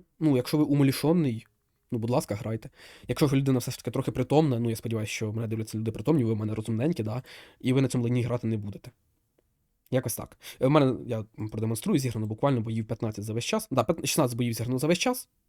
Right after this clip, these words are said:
За весь час, що вона в ангарі, це я на ній пограв, щоб роз-, зрозуміти, наскільки вона лайно, щоб записати для вас гайд, зокрема. Ну, і, власне кажучи, от безпосередньо для самого гайду. Якось так. Отака от вона бабаха. Танк-шкідник, танк-токсик, танк, якого не повинно існувати в грі,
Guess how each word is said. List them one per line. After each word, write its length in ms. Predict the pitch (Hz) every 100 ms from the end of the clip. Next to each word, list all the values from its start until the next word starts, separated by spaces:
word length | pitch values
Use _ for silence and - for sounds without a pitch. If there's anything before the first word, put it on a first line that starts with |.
| _ -
За 60 |
весь 80 | 135
час, 140 | - 131
що 140 | 131
вона 120 | 127
в 60 | 127
ангарі, 280 | 160 226 175
це 120 | 127
я 60 |
на 60 | 123
ній 100 | 123
пограв, 260 | 123 131 127
щоб 140 | 120
роз-, 220 | 120 120
зрозуміти, 440 | 127 131 135 127 123
наскільки 280 | - 117
вона 120 | 120 127
лайно, 320 | 175 233 262 - - -
щоб 160 | - 131
записати 300 | - 151 131
для 100 | 131
вас 180 | 131
гайд, 180 | 135 131
зокрема. 340 | 123 - 120 151
Ну, 80 |
і, 20 | 139
власне 220 | 123 110
кажучи, 260 | 127 113
от 60 | 104 - -
безпосередньо 600 | 120 117 - 131 143 117
для 100 | 110
самого 380 | 110 117 110 -
гайду. 340 | 110 104 110 - _ - _ _ _ _ _ _ _ _ _ _ _ _
Якось 220 | 131 143 -
так. 220 | - - _ - -
Отака 220 | 131 -
от 140 | 214 -
вона 160 | 147 160 -
бабаха. 480 | 135 120 113 - 117
Танк-шкідник, 1000 | 139 165 156 - - - 113 147 247 - _ -
танк-токсик, 680 | 139 131 - - - - -
танк, 220 | 143 -
якого 200 | - 117
не 60 |
повинно 300 | 110 135 151 -
існувати 420 | - 123 117 110
в 60 |
грі, 220 | 110 208